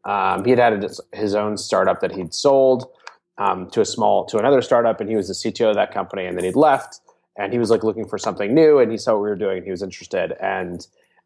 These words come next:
um, he actually worked for free <laughs> with us, um, for a while, like, four, four or five months, um, to help us, like, get the product farther along and, uh,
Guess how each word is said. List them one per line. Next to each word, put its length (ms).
um, 500
he 220
actually 720
worked 380
for 140
free 580
<laughs> 140
with 140
us, 480
um, 680
for 160
a 40
while, 560
like, 200
four, 720
four 180
or 80
five 160
months, 580
um, 640
to 100
help 320
us, 640
like, 340
get 240
the 80
product 640
farther 220
along 640
and, 500
uh, 560